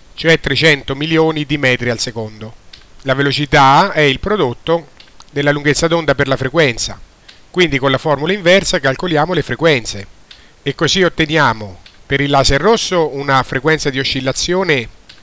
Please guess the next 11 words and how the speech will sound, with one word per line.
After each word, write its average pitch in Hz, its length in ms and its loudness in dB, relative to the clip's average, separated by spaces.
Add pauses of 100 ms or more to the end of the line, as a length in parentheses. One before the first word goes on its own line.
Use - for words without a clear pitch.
(300)
di 139 140 -8
quattrocentosessantadue 156 1300 0
terahertz. 127 680 2
Ricordiamo 135 560 -2
che 175 200 -6
tera 156 320 2
vuol 131 200 -2
dire 131 280 0
dieci 127 240 0
alla 127 120 -2
dodici. 107 500 -6